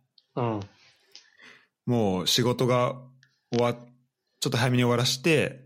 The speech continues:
Speaker 1: うん。
Speaker 2: ちょっと、ちょっとだけやってみようかなみたいな感じで。
Speaker 1: まあ、触りだけだもんね。
Speaker 2: 触りだけね。うん。
Speaker 1: うん。
Speaker 2: 気づいたらね、朝五時。
Speaker 1: <laughs>
Speaker 2: 十二時間。
Speaker 1: こんな、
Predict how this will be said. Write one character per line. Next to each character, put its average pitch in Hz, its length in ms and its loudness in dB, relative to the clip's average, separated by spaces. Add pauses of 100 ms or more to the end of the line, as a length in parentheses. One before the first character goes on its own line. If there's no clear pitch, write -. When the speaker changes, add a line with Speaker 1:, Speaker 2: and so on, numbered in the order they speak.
Speaker 1:
う 131 100 -6
ん。 107 420 -6 (720)
Speaker 2:
ち - 80 -4
ょ - 20 -2
っ - 20 -2
と、 - 0 - (100)
ち 104 40 0
ょ 107 60 -4
っ - 40 -12 (160)
と 143 120 -2
だ 147 120 0
け 135 60 0
や 139 80 2
っ 131 40 -4
て 139 120 -4
み 135 40 0
よ 135 80 0
う - 20 -10
か 95 80 -4
な 90 60 -4
み 82 80 -8
た 82 80 -6
い - 20 -10
な 82 100 -8
感 85 40 -4
じ - 60 -4
で。 - 60 -2
Speaker 1:
ま 82 260 -4
あ、 - 40 -20
触 131 280 -2
り 135 100 -2
だ 131 100 -2
け 139 100 -4
だ 113 80 -4
も 98 80 -8
ん 95 60 -12
ね。 95 100 -12 (680)
Speaker 2:
触 110 200 -4
り 98 80 -2
だ 92 60 -4
け 101 100 -4
ね。 120 120 -2
う 110 60 -4
ん。 107 440 -4
Speaker 1:
う - 40 -8
ん。 104 60 -18 (1120)
Speaker 2:
気 156 120 -2
づ 180 120 4
い 175 80 4
た 110 120 0
ら 95 120 0
ね、 95 240 -2
朝 139 260 0
五 117 180 2
時。 92 200 -2 (560)
Speaker 1:
<laughs> - 640 -2 (2500)
Speaker 2:
十 123 240 2
二 156 100 4
時 147 160 4
間。 - 120 0
Speaker 1:
こ 180 60 0
ん 180 140 -2
な、 - 60 -20